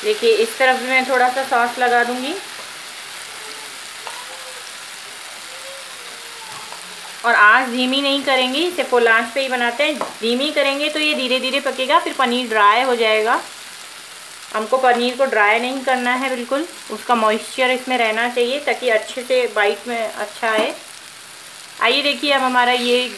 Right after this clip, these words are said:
ग्रिल हो गया है। अब इसे हम बा-, बाउल में निकालते जाएंगे। देखिए, इसकी consistency sticky हो गई है थोड़ी सी, ये चिपक रहा है because हमने इसमें honey इस्तेमाल किया था।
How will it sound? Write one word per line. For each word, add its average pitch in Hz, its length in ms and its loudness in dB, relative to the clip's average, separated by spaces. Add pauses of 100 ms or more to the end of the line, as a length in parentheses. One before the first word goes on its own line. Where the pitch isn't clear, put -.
ग्रिल 226 240 2
हो 226 180 2
गया 220 180 0
है। 233 240 2
अब 220 80 -4
इसे 247 160 -4
हम 247 200 -2
बा-, 196 240 2
बाउल 196 240 4
में 226 100 -4
निकालते 202 500 0
जाएंगे। 220 440 -2 (1500)
देखिए, 254 260 0
इसकी 285 200 -4
consistency 269 800 -4
sticky 262 440 -4
हो 262 120 6
गई 254 220 2
है 269 180 2
थोड़ी 247 240 4
सी, 262 120 -4
ये 285 140 0
चिपक 262 460 -2
रहा 247 300 4
है 247 300 2
because 247 520 2
हमने 240 320 2
इसमें 269 200 -4
honey 233 300 0
इस्तेमाल 240 440 0
किया 226 220 0
था। 254 240 -2